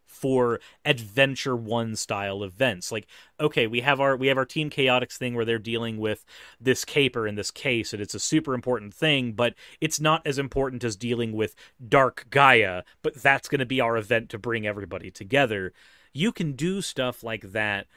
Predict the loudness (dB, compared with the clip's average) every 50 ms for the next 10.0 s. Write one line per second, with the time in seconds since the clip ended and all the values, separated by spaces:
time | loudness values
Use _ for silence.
0 | _ _ _ -16 -12 -2 0 2 2 2 0 -4 -6 -4 -4 -2 -2 -4 -4 -6
1 | -8 -8 -8 -6 -6 -6 -6 -4 -4 -4 -6 -6 -10 -10 -4 0 0 2 2 0
2 | -2 -6 -6 -6 -6 -6 -6 -6 -6 -6 -6 -6 -8 -6 -6 -6 -6 -6 -6 -4
3 | -4 -4 -4 -6 -8 -6 -4 -2 -2 -2 -2 -4 -6 -6 -4 -2 -2 -2 -2 -4
4 | -4 -6 -6 -6 -6 -8 -8 -6 -4 -4 -2 0 0 -2 -2 -4 -8 -8 -8 -8
5 | -8 -10 -8 -6 -6 -4 -6 -6 -8 -10 -12 -12 -10 -12 -8 -6 -4 -4 -4 -6
6 | -8 -10 -12 -14 -16 -18 _ -20 -20 -20 -20 _ _ _ _ _ _ -18 -16 -16
7 | -12 -10 -8 -6 -4 -4 -4 -4 -8 -10 -10 -10 -8 -8 -8 -6 -6 -4 -4 -2
8 | -2 -2 -2 -4 -6 -6 -10 -14 _ _ _ _ _ -16 -14 -4 -2 0 0 0
9 | -2 _ -6 -4 -4 -4 -4 -6 -8 -8 -10 -12 -10 -12 -16 -14 -16 -18 -20